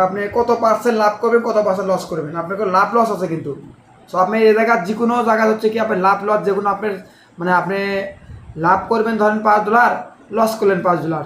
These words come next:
So, এটা হলো মানি মেশিন ফলো ঠিক মতো, ঠিক আছে? আপনারা ঠিক মতো ফলো না, ফলো না করতে পারলে কিন্তু আপনারা লস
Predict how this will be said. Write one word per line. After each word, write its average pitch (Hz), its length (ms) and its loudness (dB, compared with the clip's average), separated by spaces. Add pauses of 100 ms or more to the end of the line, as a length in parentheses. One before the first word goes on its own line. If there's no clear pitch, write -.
So, 190 60 -8 (140)
এটা 208 180 2
হলো 226 200 2
মানি 190 160 2
মেশিন 202 260 2
ফলো 175 160 2 (100)
ঠিক 220 180 2
মতো, 175 180 -2
ঠিক 185 120 -2
আছে? 185 120 0 (100)
আপনারা 202 260 -4
ঠিক 220 160 -2
মতো 220 120 0 (100)
ফলো 208 220 0
না, 233 40 -2 (140)
ফলো 202 240 -2
না 240 140 4
করতে 233 220 -2
পারলে 226 240 -4
কিন্তু 220 220 -6
আপনারা 202 200 0 (640)
লস 196 160 4